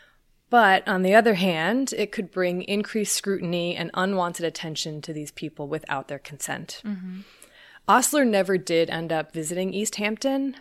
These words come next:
Speaker 1: Um, he did conduct research on Huntington's disease on, on other families and other places. But in the last few years of the nineteenth century and in the first several decades of the twentieth,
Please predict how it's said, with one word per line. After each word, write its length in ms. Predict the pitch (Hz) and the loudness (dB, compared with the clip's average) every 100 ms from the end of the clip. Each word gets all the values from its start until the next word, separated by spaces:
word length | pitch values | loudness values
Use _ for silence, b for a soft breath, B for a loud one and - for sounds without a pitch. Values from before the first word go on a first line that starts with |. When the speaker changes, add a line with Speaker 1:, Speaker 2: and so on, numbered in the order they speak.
| 185 | -6
Speaker 1:
Um, 240 | 170 165 | -4 -4
he 180 | - 196 | -2 -2
did 380 | 190 180 165 - | 2 0 -2 -6
conduct 340 | 180 165 160 | -2 -2 -2
research 340 | 165 151 170 | -6 -6 -6
on 120 | 165 147 | -6 -6
Huntington's 500 | 165 165 170 170 - | -8 -8 -8 -8 -6
disease 580 | 170 170 156 156 147 - | -6 -4 -4 -4 -6 -6
on, 360 | 156 151 143 - _ _ _ _ - | -6 -8 -12 -16 _ _ _ _ -8
on 160 | 156 | -4
other 320 | 151 156 156 - | -4 -4 -6 -4
families 380 | 190 175 175 170 | -4 -2 -2 -2
and 80 | |
other 180 | 160 160 | -4 -4
places. 640 | - 165 170 262 269 - - B B B B B B _ _ | -6 -6 -4 -6 -4 -6 -8 B B B B B B _ _
But 420 | 190 233 220 - | -2 4 4 2
in 160 | 233 214 | 0 0
the 60 | 208 | 2
last 440 | 214 247 269 - | 2 2 0 -4
few 560 | - - 208 208 196 190 | -10 -4 -2 -2 -4 -6
years 600 | 175 180 170 170 165 156 | -4 -2 0 0 -2 -4
of 420 | - 170 160 147 | -4 -2 -2 -4
the 80 | 170 | -6
nineteenth 400 | 160 175 - 170 | -4 -4 -6 -6
century 600 | - 156 - 147 143 143 - | -6 -6 -6 -6 -6 -8 -8
and 320 | 156 147 147 | -10 -8 -10
in 200 | - 160 | -10 -12
the 40 | |
first 380 | 156 - 170 - | -10 -6 -6 -4
several 360 | - - 160 151 | -2 0 0 -2
decades 600 | 165 170 - 156 156 - | -2 -4 -2 -4 -4 -6
of 240 | 156 143 | -8 -8
the 80 | 156 | -12
twentieth, 720 | - 269 240 160 214 247 - | -4 -2 0 0 -2 -4 -10